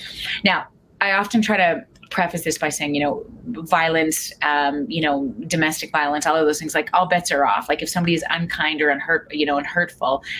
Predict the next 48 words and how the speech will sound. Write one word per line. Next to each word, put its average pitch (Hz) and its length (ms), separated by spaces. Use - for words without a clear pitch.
it's - 160
not 165 140
about 151 320
regulating 151 640
another 139 200
human 139 280
being 147 160
that 127 120
we 143 120
really 131 220
need 131 220
to - 40
get 139 220
to. - 140
It's - 120
about 143 240
safety 151 360
is 151 100
the 143 60
number 143 300
one 156 140
priority 135 420
always. - 460
But 185 100
secondarily 170 880
to 202 220
that 143 340
is 160 500
our 160 140
ability 156 640
to 143 560
stay - 220
calm, 143 460
uh, 143 240
in 151 60
times 147 240
of - 80
distress. - 400
And 160 80
some 180 160
of 185 80
the 190 60
most 170 480
important, 170 560
I 156 100
think, 156 200
powerful 156 420
leaders 156 500